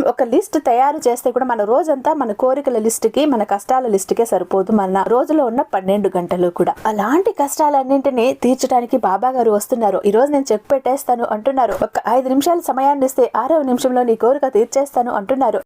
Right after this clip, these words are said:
ఎంత బలంగా చెప్తున్నారు అంటే, ఒక అత్యద్భుతమైన కానుకను, ఒక వరాన్ని, ఒక అవకాశాన్ని బాబా గారు మనకు అందిస్తున్నారు. అది అందుకున్నాము అంటే మన జీవితం బ్రహ్మాండంగా ఉంటుంది, అత్యద్భుతంగా ఉంటుంది.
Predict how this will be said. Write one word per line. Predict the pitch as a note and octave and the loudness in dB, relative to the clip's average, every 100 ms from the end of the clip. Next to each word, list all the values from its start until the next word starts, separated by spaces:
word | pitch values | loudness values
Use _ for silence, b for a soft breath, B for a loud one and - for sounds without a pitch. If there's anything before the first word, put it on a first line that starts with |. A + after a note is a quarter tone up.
| - | -2
ఎంత | F#4+ G#4+ | -2 0
బలంగా | F4 G#3 B3+ A4+ G#4 F#4+ | -2 0 -2 0 0 0
చెప్తున్నారు | B3 - D#4 C#4 A#3+ A3 C#4 - | -2 -2 -2 0 2 2 0 -2
అంటే, | C4+ C4+ G#3 A#3+ | -2 -2 0 -2
ఒక | - - | -2 -4
అత్యద్భుతమైన | A#3 - - A3+ - - E4 F#4+ F4+ D#4 C#4 G#3+ | -6 -6 -2 -2 -4 -2 0 0 0 2 2 0
కానుకను, | F#3+ A3 A3 C#4+ D4+ A#3+ A3+ | -2 -4 0 0 2 0 0
ఒక | G3+ G3+ | -2 -2
వరాన్ని, | F#3 F3+ F#3+ C4+ E4 D4+ B3+ B B B B | -2 2 2 2 2 2 0 B B B B
ఒక | A3+ - | -4 -2
అవకాశాన్ని | A#3 E4+ G4 F#4+ D#4 A#3 A#3+ | -2 -2 0 0 0 0 0
బాబా | G3+ G3 A3+ | 0 0 0
గారు | G3+ C4 | 0 0
మనకు | A3 C4 F4 - | 0 0 0 -2
అందిస్తున్నారు. | F#3+ F3 F#3+ - E3+ D#3 - | -4 -2 -4 -2 -4 -2 -4
అది | G#3 G3 - | 0 -2 0
అందుకున్నాము | F#3 A#3 F4 F#4 C4+ B3 A3+ G3 G#3+ D#4 - _ - | -2 0 0 2 0 0 0 2 0 0 -4 _ -2
అంటే | B3+ D#4 G3 G#3 - | 0 2 0 -2 -2
మన | F#3 G3+ G3+ | -2 0 0
జీవితం | F3 G3+ C4 C4+ A3 G#3+ | -2 -2 0 0 -2 -2
బ్రహ్మాండంగా | G3+ F#3+ G#3 G#3 A#3+ A#3 G#3+ G#3 | -2 -2 -2 -2 -2 -2 -2 -2
ఉంటుంది, | G3 F#3+ F3 F#3 | -2 -4 -2 -2
అత్యద్భుతంగా | - G3+ - G3 G#3+ F4 E4+ A#3+ A3 | -4 -6 -6 -6 -4 -2 -2 0 -2
ఉంటుంది. | F#3+ F3+ F#3 F#3 | -2 -2 -2 -2